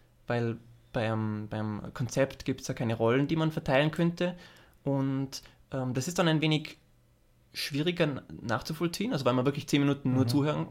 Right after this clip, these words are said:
Speaker 1: kann, und anstatt dass es so partizipativ ist. Ähm, und da ist es auch, glaub ich, ein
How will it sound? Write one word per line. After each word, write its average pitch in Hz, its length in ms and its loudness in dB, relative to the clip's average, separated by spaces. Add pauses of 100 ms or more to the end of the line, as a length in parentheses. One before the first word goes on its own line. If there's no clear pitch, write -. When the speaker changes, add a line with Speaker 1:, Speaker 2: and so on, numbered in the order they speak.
(100)
Speaker 1:
kann, 156 200 -4
und - 220 -10
anstatt - 540 -6
dass 165 120 -6
es - 140 -8
so 120 320 -6
partizipativ 156 720 -6
ist. - 280 -6 (560)
Ähm, 135 520 -2 (1400)
und 135 200 0
da 139 160 4
ist 156 100 -2
es - 100 -8
auch, 123 220 0
glaub 139 160 0
ich, 135 80 -4
ein 127 120 -2